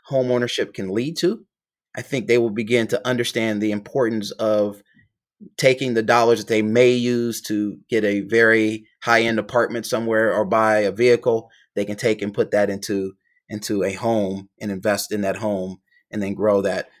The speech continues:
There was a, a, another article I was, I was reading, a C N B C article, uh, written by Courtney Conley, and in that, and it was actually a video. In that video, you see a, a young man who's from Brooklyn who's telling the story of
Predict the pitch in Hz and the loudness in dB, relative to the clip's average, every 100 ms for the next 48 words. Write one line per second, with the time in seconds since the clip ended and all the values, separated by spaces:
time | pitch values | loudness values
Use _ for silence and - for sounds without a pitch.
0 | - 107 104 101 90 101 - 107 - 117 | -2 0 0 -2 -2 -2 -2 -2 -2 2
1 | 127 123 117 113 110 104 107 104 101 - | 4 6 6 4 2 2 4 2 -4 -8
2 | - _ 110 98 101 117 113 107 101 101 | -16 _ -8 -6 -4 0 0 0 -4 -10
3 | _ _ _ - 113 - 113 110 - 117 | _ _ _ -8 -6 -2 0 0 -2 2
4 | 107 101 101 107 98 92 - _ _ - | 4 4 2 2 2 0 -4 _ _ -8
5 | 107 95 113 98 98 98 - - - 104 | -4 0 0 0 0 0 0 -2 -2 -2
6 | 98 - 107 107 95 98 90 90 - 123 | -6 -4 -4 -2 -2 -4 -6 -10 -6 -4
7 | 113 104 101 117 117 113 120 110 101 95 | -2 0 -2 -2 -2 0 0 0 -2 -2
8 | 95 113 127 110 92 90 - 120 113 104 | -2 0 2 2 0 -4 -6 -2 -2 0
9 | 117 110 104 98 98 _ _ _ - 107 | 0 2 2 0 -2 _ _ _ -12 -8
10 | - 110 107 104 101 - _ _ - 85 | -2 0 2 0 -2 -8 _ _ -12 -4
11 | 113 110 113 107 107 104 101 107 101 104 | 0 2 2 0 0 0 -2 -4 -4 -8
12 | - _ - 117 95 110 107 104 104 - | -16 _ -4 -2 0 -2 -2 -6 -6 -2
13 | 110 104 95 - 107 101 98 95 - | -2 -2 -4 -4 -2 0 0 -2 -6